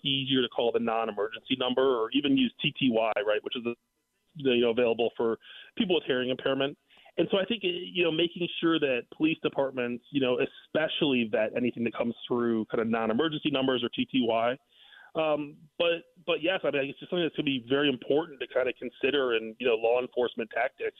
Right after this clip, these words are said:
just being aware, um, you know, of, of these spoofs. And I think that, um, you know, that's gonna be something that's just gonna be really important to continue to consider.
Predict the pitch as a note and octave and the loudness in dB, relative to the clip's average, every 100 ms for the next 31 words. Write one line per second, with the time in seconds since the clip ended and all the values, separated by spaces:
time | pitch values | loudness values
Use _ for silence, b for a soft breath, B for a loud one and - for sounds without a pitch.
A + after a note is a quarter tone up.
0 | - B2 - B2 A#2+ G#2+ G#2+ B2 A2 G#2 | -10 -8 -2 2 4 4 4 4 2 0
1 | - b b b b C3+ A#2 A2 A2 G#2+ | -4 b b b b -2 0 -2 -4 -12
2 | - D3 C3 A#2 A2 - A#2+ A2 A#2 A#2 | -16 -4 0 2 0 0 0 0 -2 -4
3 | - F3 - - C#3 B2 A#2+ - A#2+ - | -2 -4 -4 -6 -2 0 0 -2 -4 0
4 | A#2+ A#2 _ B B B B C3 A#2 A2+ | -2 -2 _ B B B B 0 0 0
5 | A2+ A2+ - C#3+ B2+ A#2+ A#2+ B2+ A#2 B2 | -4 -10 -12 -2 0 2 0 -2 0 2
6 | A#2 - - - A#2+ A2+ A2+ A2 A2 G#2 | 2 0 -6 -4 0 2 4 4 2 -2
7 | - A#2+ - A#2+ B2+ A#2+ B2 A2 A#2+ A#2+ | -4 -4 0 0 2 -2 -2 -2 0 0
8 | A#2 A2 C3 A2+ | 0 -2 0 -2